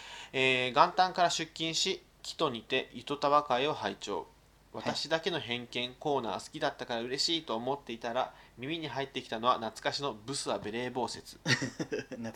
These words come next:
Speaker 2: かしい。
Speaker 1: その瞬間、え、パッと、え、ふと見たえー、地下鉄の車窓には、くたびれた顔でベレー帽をかぶった私の姿が映っ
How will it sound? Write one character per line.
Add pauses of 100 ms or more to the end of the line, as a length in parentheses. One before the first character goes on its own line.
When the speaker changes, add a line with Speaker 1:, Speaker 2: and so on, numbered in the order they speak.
Speaker 2:
か
し
い。 (360)
Speaker 1:
そ
の
瞬
間、 (300)
え、
パ
ッ
と、 (200)
え、
ふ
と
見
た (440)
え
ー、
地
下
鉄
の
車
窓
に
は、 (200)
く
た
び
れ
た
顔
で
ベ
レ
ー
帽
を
か
ぶ
っ
た
私
の
姿
が
映
っ